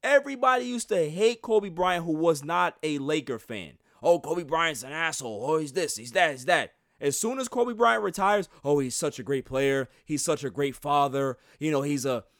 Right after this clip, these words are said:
you know, he's doing all of this with his media company. He is such a great man." Cut the nonsense. Appreciate people when they're doing what they're doing,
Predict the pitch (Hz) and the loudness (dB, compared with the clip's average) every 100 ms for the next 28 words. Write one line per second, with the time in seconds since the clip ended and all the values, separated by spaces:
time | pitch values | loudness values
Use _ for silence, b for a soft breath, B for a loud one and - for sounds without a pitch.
0 | b 147 143 143 120 160 151 147 143 139 | b -4 -2 -2 0 0 0 0 2 0
1 | 147 139 127 123 107 160 165 151 147 160 | -2 -4 -6 -6 -4 -2 0 0 0 -6
2 | 135 151 151 135 b 175 196 143 - - | -4 -4 -2 -4 b -6 0 0 -2 -6
3 | - 175 170 139 95 147 160 139 143 135 | -2 -4 -2 -4 -2 -2 -2 -2 -4 -4
4 | 110 73 _ _ _ _ _ - 302 294 | -6 -12 _ _ _ _ _ -10 -4 -4
5 | - 156 131 123 127 117 - 107 80 - | -4 -8 -6 -4 -4 -4 -8 -12 -14 -16
6 | - - _ _ _ _ - 185 - - | -16 -18 _ _ _ _ 0 0 0 -4
7 | 254 269 - 254 226 220 269 233 - 208 | -2 -2 -6 2 2 0 -10 -10 0 2
8 | 208 _ _ - 156 185 175 165 147 113 | 2 _ _ -6 -2 -2 -2 -2 -4 -2
9 | 175 175 165 151 147 107 135 123 107 127 | 0 2 0 -2 -4 -2 -4 -4 -4 -4
10 | 110 90 | -4 -8